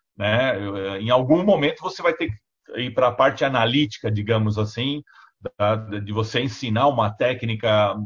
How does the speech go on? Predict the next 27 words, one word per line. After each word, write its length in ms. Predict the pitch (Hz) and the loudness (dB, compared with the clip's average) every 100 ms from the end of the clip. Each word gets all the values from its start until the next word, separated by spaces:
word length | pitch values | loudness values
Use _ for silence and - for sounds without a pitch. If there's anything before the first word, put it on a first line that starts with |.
| - | -8
né? 220 | 101 120 110 | -2 -2 -2
De 100 | 104 | -4
você 300 | 107 113 127 | -6 -6 -8
ensinar 680 | - 117 110 123 123 113 - _ | -8 -10 -6 0 0 0 -6 _
um 120 | 104 101 | -8 -8
arremesso, 560 | 95 95 131 147 - | -6 -2 0 0 -2
um 120 | 104 | -8
passe, 380 | - 131 123 - | 0 0 0 -4
um 120 | 98 | -12
drible, 480 | 95 113 139 117 104 - _ _ | -6 0 0 0 -6 -8 _ _
e 120 | 107 101 | -10 -4
você, 560 | 110 110 139 139 - _ | -4 0 0 -2 -6 _
além 480 | - 110 127 160 165 | -2 0 2 0 0
disso, 380 | 117 165 208 165 | -2 -4 -6 -6
ensinar 440 | 147 - 135 156 | -8 -6 0 4
a 60 | 170 | 4
utili-, 400 | 147 - 139 143 | 2 -2 -6 -6
como 260 | - 165 139 | -6 -6 -6
se 160 | - | -8
utilizar 680 | 120 143 131 110 127 180 143 | -10 -8 -6 -2 2 4 2
esses, 460 | 113 107 113 107 - _ _ _ | 0 -4 -10 -10 -14 _ _ _
esses 320 | 117 110 110 | -12 -8 -8
fundamentos, 580 | 143 139 127 110 90 - | -4 2 4 4 -2 -6
como 240 | 143 143 | -8 -4
você 280 | 143 147 - | -4 -2 2
aplicar 760 | 180 - 185 139 175 196 170 127 | 2 0 -8 -4 2 4 4 2
isso, 440 | 127 110 - | -4 -10 -12